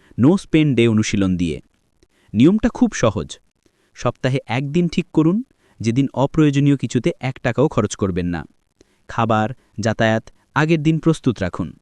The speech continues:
সব অনলাইন শপিং অ্যাপ বন্ধ রাখুন। উপাদান, আপনার মস্তিষ্ক শিখবে যে খরচ না করেও দিন কাটানো যায়। এটা আপনার চিন্তাধারা বদলে দেবে। যখন কিছু কিনতে ইচ্ছে হবে, নিজেকে প্রশ্ন করুন,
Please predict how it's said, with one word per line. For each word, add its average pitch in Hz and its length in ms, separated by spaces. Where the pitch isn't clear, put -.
সব 190 260
অনলাইন 156 340
শপিং 147 400
অ্যাপ 117 140
বন্ধ 101 340
রাখুন। 87 400
উপাদান, 110 420
আপনার 180 340
মস্তিষ্ক 185 480
শিখবে 131 520
যে 120 100
খরচ 156 440
না 120 180
করেও 185 220
দিন 135 220
কাটানো 117 340
যায়। 85 260
এটা 135 240
আপনার 160 300
চিন্তাধারা 123 520
বদলে 95 240
দেবে। 85 260
যখন 139 280
কিছু 226 260
কিনতে 190 360
ইচ্ছে 135 360
হবে, 123 340
নিজেকে 151 300
প্রশ্ন 175 360
করুন, 90 320